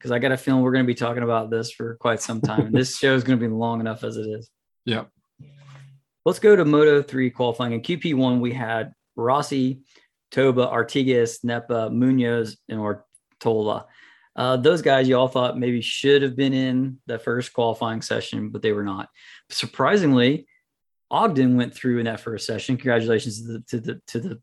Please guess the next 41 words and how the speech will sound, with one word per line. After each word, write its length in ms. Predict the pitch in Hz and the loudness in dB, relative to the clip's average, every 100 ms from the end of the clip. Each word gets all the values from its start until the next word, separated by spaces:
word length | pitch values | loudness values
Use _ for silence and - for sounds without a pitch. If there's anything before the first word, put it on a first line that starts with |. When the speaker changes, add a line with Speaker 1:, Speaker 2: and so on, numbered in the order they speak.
| - | -10
Speaker 1:
to 100 | 113 | -8
the 60 | 107 | -6
Brit. 440 | 110 104 123 - - - - _ - | -2 0 -2 -4 -20 -20 -20 _ -6
Um, 320 | 110 110 - | -4 -4 -2
he 160 | 135 | -2
came 220 | 170 180 143 | 0 0 0
through 320 | 143 127 120 | 2 2 0
a, 320 | - 117 117 | -4 -4 -4
a 20 | |
late, 600 | 117 123 131 165 143 120 - _ _ - | -2 -2 0 2 0 -4 -20 _ _ -14
uh, 340 | 120 117 117 - | -10 -8 -8 -2
late 360 | 123 160 135 | 2 2 0
run 480 | 120 117 107 107 107 | -6 -6 -6 -6 -6
there 320 | 110 104 104 | -6 -6 -8
to 140 | - 127 | -8 -2
get 280 | 120 - | -2 -2
in. 280 | - 123 123 | -6 -6 -2
He 140 | 123 156 | 2 4
had 120 | 147 | 4
a 60 | |
crash 400 | - 180 147 - | 0 -2 -2 -2
late 300 | 143 123 - 107 | 0 0 -4 -12
as 100 | 110 | -4
well. 380 | 127 117 87 - - - _ | 0 0 -4 -14 -20 -20 _
Um, 420 | - 113 107 160 - _ _ _ 120 | -8 -6 -6 -8 -14 _ _ _ -8
so 240 | - 120 113 | 0 2 4
it 40 | |
was, 260 | 117 120 120 - | 2 0 -4 -2
question 300 | 151 135 135 | 0 0 0
was, 160 | 117 | -2
could 100 | - | -2
he 80 | 139 | -2
be 160 | 127 127 | 2 0
able 120 | 120 | 0
to 60 | 110 | -2
ride 360 | 117 123 120 | 0 0 -2
in 40 | 110 | -6
the 60 | |
Q 240 | 104 117 110 | -8 -10 -4
two 180 | 131 | -2
session 560 | 123 110 98 - 98 | -2 -4 -8 -10 -10